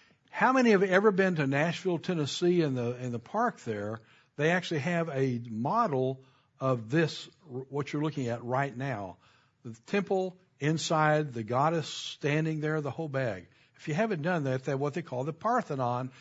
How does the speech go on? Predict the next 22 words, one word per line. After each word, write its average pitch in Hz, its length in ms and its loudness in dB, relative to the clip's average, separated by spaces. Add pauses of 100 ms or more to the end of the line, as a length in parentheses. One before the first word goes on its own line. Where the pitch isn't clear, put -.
(180)
in 160 220 0
Nashville, 139 400 0
Tennessee. 120 640 -8 (720)
And 113 160 -6
you 160 100 2
can 147 140 -4
sort 156 220 0
of 135 80 0
get 135 120 4
a 120 60 -2
feel 147 640 -2 (540)
that's 160 240 2
complete 147 580 2
instead 139 300 0
of 117 100 -2
broken 131 300 0
down 147 300 4
still 151 200 -4
like 139 240 2
the 123 100 0
real 160 220 2
one, 110 220 -6